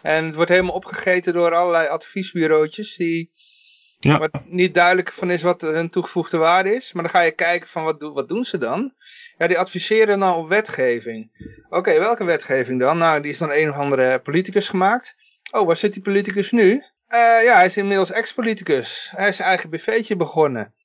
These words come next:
Speaker 1: Oh joh, waar? In de zorg. Oh, wacht eens even. Dat is dat adviesbureau. Dus een politicus
Speaker 2: Ja.
Speaker 1: schrijft wetje en komt vervolgens als adviseur, eh, bij de zorg werken. Om,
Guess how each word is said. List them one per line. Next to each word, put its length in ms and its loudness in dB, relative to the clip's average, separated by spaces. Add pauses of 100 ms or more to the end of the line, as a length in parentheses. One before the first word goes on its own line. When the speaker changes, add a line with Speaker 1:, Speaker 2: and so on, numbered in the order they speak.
(140)
Speaker 1:
Oh 200 0
joh, 240 0
waar? 500 2
In 200 -6
de 80 -12
zorg. 500 -2 (340)
Oh, 220 0
wacht 200 0
eens 140 -16
even. 460 2
Dat 160 -6
is 100 -12
dat 180 -2
adviesbureau. 840 0 (440)
Dus 260 -6 (160)
een 100 -20
politicus 540 -2
Speaker 2:
Ja. 80 -2
Speaker 1:
schrijft 240 4
wetje 480 -2 (520)
en 140 -4
komt 160 -2
vervolgens 440 0
als 160 0
adviseur, 840 2
eh, 60 0
bij 100 0
de 80 -4
zorg 280 0
werken. 440 -2
Om, 180 -8